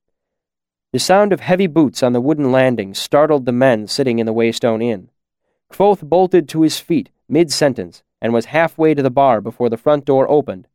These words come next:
and the first of the Felling Night crowd made their way inside. You've got hungry men here, Coat, Cobb called out as he opened the door.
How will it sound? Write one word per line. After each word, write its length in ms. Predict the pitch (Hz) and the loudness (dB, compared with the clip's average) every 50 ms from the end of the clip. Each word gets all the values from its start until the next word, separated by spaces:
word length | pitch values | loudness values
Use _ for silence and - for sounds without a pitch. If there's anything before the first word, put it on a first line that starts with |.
| _ - | _ -8
and 100 | 113 110 | -8 -8
the 40 | 110 | -4
first 320 | - - 147 147 135 - | -2 0 0 0 0 -2
of 80 | 131 113 | -6 -6
the 80 | 120 | -6
Felling 400 | 113 - 147 139 127 123 120 117 | -4 0 2 2 2 2 0 -2
Night 240 | 120 120 120 117 104 | -2 -4 -4 -4 -6
crowd 420 | _ _ - 165 147 117 107 104 | _ _ 2 2 4 2 2 -2
made 200 | 101 110 110 110 | -4 -8 -8 -6
their 100 | 107 107 | -6 -6
way 200 | 104 110 107 104 | -6 -6 -6 -6
inside. 540 | 101 98 98 - - 135 127 117 95 85 - _ _ _ _ _ _ _ _ _ _ _ _ _ _ _ _ _ | -8 -10 -10 -6 -2 0 0 0 -2 -6 -12 _ _ _ _ _ _ _ _ _ _ _ _ _ _ _ _ _
You've 280 | - 175 254 392 302 | -2 0 0 2 2
got 200 | 208 240 240 220 | 2 2 2 2
hungry 440 | 180 - 190 262 330 330 294 294 285 | 2 2 0 0 2 2 2 2 2
men 260 | 269 285 320 330 302 | 4 4 4 4 4
here, 220 | 370 240 214 202 180 | 4 4 4 2 0
Coat, 420 | - - - 190 247 285 - - - _ _ _ _ _ _ _ _ _ _ _ _ _ _ _ | -2 -2 0 2 2 2 0 -4 -12 _ _ _ _ _ _ _ _ _ _ _ _ _ _ _
Cobb 320 | - 127 123 123 117 101 | -2 0 2 2 0 -2
called 320 | - - 127 123 117 113 107 | -4 -4 -2 0 0 0 0
out 220 | 113 110 117 117 | -2 -2 -2 -4
as 100 | 120 117 | -6 -6
he 120 | 120 120 - | -6 -6 -4
opened 320 | - 135 131 123 127 117 107 | -2 -2 -2 -2 -4 -6 -8
the 60 | 104 | -8
door. 340 | 90 107 101 101 104 113 | -10 -10 -8 -8 -8 -10